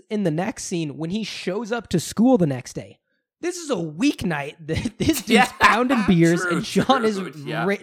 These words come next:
Speaker 1: drift racing in the middle of Tokyo.
Speaker 2: Yeah.
Speaker 1: Fucking wild thing to do on your first night, which happens to be a weeknight ever in Japan.
Speaker 2: Pretty cool, though. Pretty cool night.
Speaker 1: Um, it is pre-, <laughs> it is pretty sick.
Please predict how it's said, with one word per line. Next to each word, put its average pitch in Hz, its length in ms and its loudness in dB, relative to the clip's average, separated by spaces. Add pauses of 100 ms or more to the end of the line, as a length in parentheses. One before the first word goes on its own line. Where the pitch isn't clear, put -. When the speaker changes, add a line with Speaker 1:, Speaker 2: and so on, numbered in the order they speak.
(180)
Speaker 1:
drift 220 440 -2
racing 156 520 -2
in 151 80 -6
the 160 80 -4
middle 170 320 -2
of 165 80 -2
Tokyo. 110 540 -6 (100)
Speaker 2:
Yeah. 113 400 -4 (100)
Speaker 1:
Fucking 247 300 -6 (300)
wild 196 500 -2
thing 190 220 -4
to 175 60 -10
do 160 280 -4
on 147 160 -8
your 143 160 -8
first - 680 -4
night, 131 520 -12 (340)
which 127 180 -12
happens 190 380 -2
to 175 80 -2
be 170 120 -2
a 147 80 -2
weeknight 131 560 -6 (360)
ever 156 360 -2
in 131 120 -2
Japan. 113 460 -8 (1080)
Speaker 2:
Pretty 123 200 -10
cool, 98 280 -14
though. 50 260 -20
Pretty 104 180 -14
cool 85 200 -20
night. 71 160 -16
Speaker 1:
Um, 127 640 -8
it - 100 -12
is 170 160 -2
pre-, 311 140 -4
<laughs> - 40 2
it 233 160 2
is 359 80 -4
pretty 190 240 0
sick. 143 380 -6